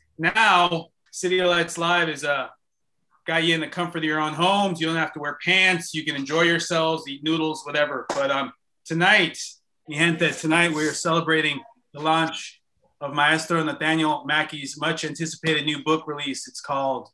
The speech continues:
The Double Trio. So, uh, make some Zoom noise for this beautiful creation. It's in the world now. Um, yeah, and joining, uh, Maestro Nathaniel Mackey tonight,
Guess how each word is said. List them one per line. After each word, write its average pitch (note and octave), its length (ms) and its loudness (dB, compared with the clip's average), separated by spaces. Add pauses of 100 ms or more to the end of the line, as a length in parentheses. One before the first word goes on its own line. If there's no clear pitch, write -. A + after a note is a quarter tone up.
(160)
The A#2+ 60 -20
Double B2 260 -14
Trio. D3 640 0 (480)
So, C#3 220 -2
uh, C3 200 0 (120)
make D#3 200 -4
some D#3 180 -2
Zoom D#3+ 260 2
noise E3 320 2
for D#3+ 140 -6
this E3+ 380 2
beautiful E3 480 -2
creation. D#3+ 720 0 (320)
It's - 140 -14
in E3 140 2
the D#3 120 2
world D3+ 340 2
now. D3 560 0
Um, C3+ 420 -4
yeah, D3 360 2
and D3 260 0 (400)
joining, F3+ 580 2
uh, C#3 300 4
Maestro D#3 400 2
Nathaniel D3+ 400 -2
Mackey D3+ 380 -2
tonight, D#3 500 -2